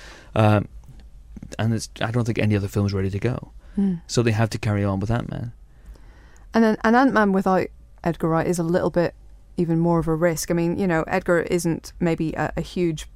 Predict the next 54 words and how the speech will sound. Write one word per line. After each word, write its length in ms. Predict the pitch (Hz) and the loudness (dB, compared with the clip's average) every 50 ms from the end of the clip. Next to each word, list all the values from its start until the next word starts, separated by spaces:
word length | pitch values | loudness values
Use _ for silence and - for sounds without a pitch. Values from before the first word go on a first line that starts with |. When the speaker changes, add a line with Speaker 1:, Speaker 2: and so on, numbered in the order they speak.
| - - - - - - - - | -20 -20 -18 -16 -14 -8 -4 0
Speaker 2:
box 320 | - 175 - - - - | 0 0 -2 -2 -4 -2
office, 600 | - 160 147 - - - 156 - - - - - - - - - - - - - - - - | -2 -2 -2 -2 -4 -4 -2 -2 -4 -6 -6 -8 -12 -18 -20 -20 -20 -20 -20 -20 -20 -10 -2
you 100 | 180 190 | 0 0
know, 220 | 165 151 - - - - - | 0 0 -2 -4 -6 -8 -4
draw 460 | - 185 170 170 170 160 156 151 156 | -2 0 2 2 2 2 2 2 2
in 120 | 151 165 165 | 2 0 0
his 100 | 170 180 | 2 0
own 160 | 170 160 165 | 0 0 2
right, 260 | 170 170 165 156 - | 2 0 0 0 -2
but 80 | - 170 | -4 -6
he 80 | 165 165 | -4 -4
has 120 | 165 160 | -2 -2
a 60 | 165 | -2
really 400 | 165 175 185 208 220 220 196 180 | -2 0 2 4 4 4 4 4
loyal 280 | 165 170 165 160 156 156 | 4 2 2 2 0 0
fan 260 | - - 165 160 160 | 0 0 0 0 0
base 200 | 156 143 135 - | 0 -2 -2 -4
who 140 | - 190 170 | -4 -4 -2
would 200 | 160 170 160 156 | -2 -2 -2 -2
be 100 | - 156 | -2 -6
cheering 400 | 151 - - 208 175 160 156 156 156 | -4 -2 0 0 2 2 2 0 0
that, 160 | 147 - - - | -2 -4 -8 -8
that 180 | - - - - | -8 -8 -8 -4
film 220 | - 170 156 160 | -4 -2 -2 -2
to 120 | - - 156 | -2 -4 -6
the 80 | 156 | -6
heavens, 360 | 151 160 160 160 - 156 151 - | -4 -4 -4 -2 -2 -4 -4 -4
I 120 | - - | -6 -6
think, 260 | - 104 - - - - - - - - - - - | -6 -8 -8 -8 -12 -16 -20 -20 -20 -20 -14 -6 -2
um, 320 | 175 170 165 165 165 - - - | 0 0 2 2 0 0 0 0
as 160 | 180 175 175 | 0 0 2
well 260 | 170 175 175 175 170 | 2 2 4 4 2
as 120 | 170 160 156 | 2 0 -2
then, 300 | 160 156 147 147 135 - - | -2 -2 -2 -2 -4 -6 -4
you 120 | - 175 151 | -4 -4 -2
know, 160 | 151 147 151 | -2 -4 -4
hopefully 440 | - 151 - - - - 165 160 151 - - - - - - - | -6 -6 -8 -8 -8 -8 -8 -8 -8 -12 -20 -20 -20 -20 -12 -4
doing 400 | - 156 151 151 147 143 - - - - - | -2 0 0 0 0 -2 -4 -4 -8 -10 -4
brilliantly 320 | - 165 156 156 - - 160 | -2 0 0 0 0 0 -2
on 140 | 151 151 - | -2 -2 -4
its 120 | - - | -4 -2
own 140 | 165 160 160 160 | -2 -2 -2 -2
merits. 420 | 165 170 165 160 - - - - - - - - - - - - | -2 -2 -4 -4 -6 -8 -10 -14 -14 -16 -18 -18 -20 -16 -6 2
But 160 | - 208 202 - | 4 4 4 4
I 60 | 214 | 4
think 200 | - 277 262 220 | 4 4 4 4
maybe 220 | 233 247 247 254 226 | 4 4 4 4 4
the, 220 | 208 190 175 - - | 4 4 4 2 0
the 80 | - 185 | -4 -4
question 340 | - 214 196 185 - - 175 | 0 0 0 0 0 0 0
here 220 | 185 196 180 175 | 2 2 2 4
is, 220 | 165 160 160 - - | 2 2 0 0 -2
you 60 | 170 | 0
know, 260 | 160 151 - - - | 0 0 -2 -4 -6